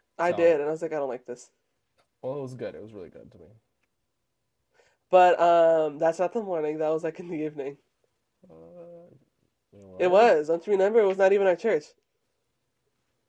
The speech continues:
Speaker 2: I don't know.
Speaker 1: Yeah, see? But, uh, we would go, and I don't know why. It doesn't feel bad now,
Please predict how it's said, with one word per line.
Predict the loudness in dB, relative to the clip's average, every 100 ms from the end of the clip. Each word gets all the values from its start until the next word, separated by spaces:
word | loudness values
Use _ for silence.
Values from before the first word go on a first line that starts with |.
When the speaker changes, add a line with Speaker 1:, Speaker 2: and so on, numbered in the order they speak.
| _ _ _ _ _ _ _ _ _ _ _ _ _ _ _ _ _ -20
Speaker 2:
I |
don't | -16
know. | -16 -18 _ _ _ _ -4
Speaker 1:
Yeah, | -2
see? | -2 -4 -6 -8 -20 -20 _ _ _ _ _ _ 4
But, | 6 6 8
uh, | 8 10 8 6 2
we | -2
would | -2 -4 0
go, | 2 2 2
and | 2 4
I | 6
don't | 6
know | 2 4
why. | 4 4
It | 0 2
doesn't | 0 2 -6
feel | 0 2 2
bad | 2 2 2 0
now, | -2 0 2 2 0 -2